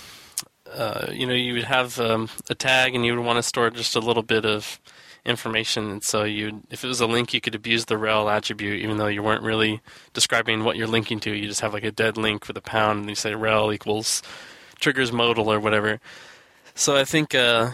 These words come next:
you know, the, the H T M L working group, they realized that people were yearning, there's this deep yearning in the hearts of web developers for some custom attribute. So for that,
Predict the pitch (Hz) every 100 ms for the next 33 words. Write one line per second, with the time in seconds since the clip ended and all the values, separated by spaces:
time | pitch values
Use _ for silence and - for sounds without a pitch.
0 | - 123 117 113 107 107 - - - -
1 | - - 107 95 117 - 127 113 117 127
2 | 131 117 120 120 - - 123 127 123 127
3 | 123 120 120 113 135 123 117 117 113 -
4 | _ - - _ _ _ - - 131 147
5 | 156 135 117 113 120 - 113 - 135 127
6 | 123 123 123 117 110 - - - - -
7 | 120 113 127 - 117 120 120 113 113 110
8 | 110 110 - - - 117 113 110 - 127
9 | 117 - 123 - 110 113 110 107 - -
10 | 113 113 - 117 131